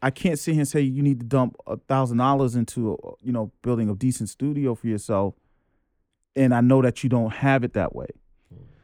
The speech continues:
Speaker 1: So I was just trying to solve some of these problems that I was seeing in regards to the repetitive of questions being asked and seeing how people were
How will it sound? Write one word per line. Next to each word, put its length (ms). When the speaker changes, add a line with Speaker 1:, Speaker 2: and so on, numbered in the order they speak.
Speaker 1:
So 140
I 100
was 120
just 120
trying 200
to 60
solve 340
some 160
of 60
these 120
problems 440
that 120
I 60
was 160
seeing 340
in 80
regards 400
to 240
the 100
repetitive 600
of 120
questions 420
being 260
asked 480
and 140
seeing 340
how 160
people 260
were 160